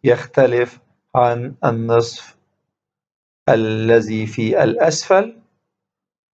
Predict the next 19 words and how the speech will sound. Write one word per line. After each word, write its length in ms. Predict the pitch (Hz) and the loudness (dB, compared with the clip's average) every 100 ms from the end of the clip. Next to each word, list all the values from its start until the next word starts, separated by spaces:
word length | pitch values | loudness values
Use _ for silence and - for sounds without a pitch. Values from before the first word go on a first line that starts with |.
| _ _ _ | _ _ _
وهناك 880 | 127 110 113 110 113 113 117 117 135 - _ _ - | 2 2 2 2 2 4 2 2 0 -12 _ _ -8
اختلافات 960 | 143 - 151 156 180 151 196 185 - _ _ _ | -6 -2 0 2 2 2 2 0 -4 _ _ _
في 540 | _ - 127 113 107 - _ _ - | _ -2 0 0 -4 -6 _ _ 0
ال-، 440 | 117 110 113 113 | 0 0 -4 0
أولا 460 | 120 117 127 120 113 | 2 4 4 2 -4
في 360 | 110 117 190 | -6 -2 2
الأجنحة 800 | 143 120 120 113 120 139 160 196 - _ _ _ _ _ _ _ _ _ _ _ _ _ _ _ | 2 2 0 0 -2 0 0 -2 -8 _ _ _ _ _ _ _ _ _ _ _ _ _ _ _
مختلفة، 800 | 123 139 - 185 190 160 143 - - - | -4 -4 0 0 0 -2 -6 -6 -10 -4
الجزء 420 | 113 104 117 - | -2 0 0 0
الأجنحة 500 | 120 127 117 123 135 | 2 2 0 -2 0
الذي 300 | 120 117 120 | 2 2 2
في 100 | 117 | -2
الأعلى 540 | 123 - 123 147 170 160 | -2 2 2 2 0 0
يختلف 480 | 117 - 131 117 131 | -2 -2 0 0 0
عن 140 | 117 | 0
الجزء 380 | 113 104 113 120 | -2 -2 0 2
الذي 340 | 113 113 123 | 2 2 2
في 100 | 135 | 0
الأسفل. 640 | 156 - 175 - 143 131 | -2 0 0 0 -2 -2